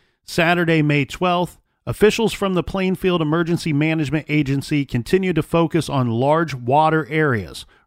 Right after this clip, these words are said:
retention ponds, bike and jogging trails, parks, and natural areas within the village of Plainfield.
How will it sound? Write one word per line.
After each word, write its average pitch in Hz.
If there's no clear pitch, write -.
retention 175
ponds, 165
bike 135
and 156
jogging 147
trails, 147
parks, 175
and 135
natural 156
areas 143
within 147
the 156
village 131
of 123
Plainfield. 151